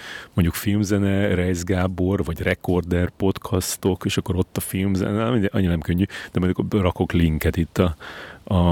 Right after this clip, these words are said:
hogy hívják ezt a magyarázatba. Ö, és akkor ott van még különben a,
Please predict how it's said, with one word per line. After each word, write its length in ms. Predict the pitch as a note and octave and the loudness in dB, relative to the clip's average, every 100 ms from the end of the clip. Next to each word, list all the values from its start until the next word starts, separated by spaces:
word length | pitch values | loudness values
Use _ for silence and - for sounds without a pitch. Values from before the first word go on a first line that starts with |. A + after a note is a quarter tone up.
| F2 | 4
hogy 220 | F2 F#2+ F#2 | 4 2 2
hívják 220 | F2 - | 2 2
ezt 220 | - - | -4 0
a 20 | |
magyarázatba. 800 | E2 E2 E2+ F2 F2 F#2 G2+ A2 F#2 - - - - - - | 2 4 4 4 4 4 2 0 -2 -12 -18 -20 -16 -16 -8
Ö, 220 | - F#2+ F#2+ | 0 2 2
és 180 | - | 0
akkor 140 | F#2 G2+ | 2 2
ott 80 | G#2+ | 2
van 140 | G#2+ | 0
még 240 | F2 D#2+ | 2 0
különben 340 | - F2 E2 E2+ | 0 0 2 4
a, 160 | E2 | 2